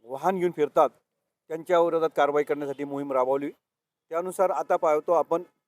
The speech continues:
तीस, अ, अल्पवयीन वाहन चालकांना आपण त्यांच्या वाहनासह,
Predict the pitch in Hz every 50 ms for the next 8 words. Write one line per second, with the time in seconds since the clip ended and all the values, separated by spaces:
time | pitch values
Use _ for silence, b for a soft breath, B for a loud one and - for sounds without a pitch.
0 | _ _ 202 214 226 - - - 214 208 202 202 196 - 160 151 147 151 147 143
1 | 160 165 - - 170 175 180 180 180 190 175 165 156 156 147 160 165 - 160 151
2 | 151 131 151 156 156 151 147 135 - 156 151 151 156 _ - 143 147 - - 147
3 | 147 139 131 135 143 151 147 - 165 151 143 143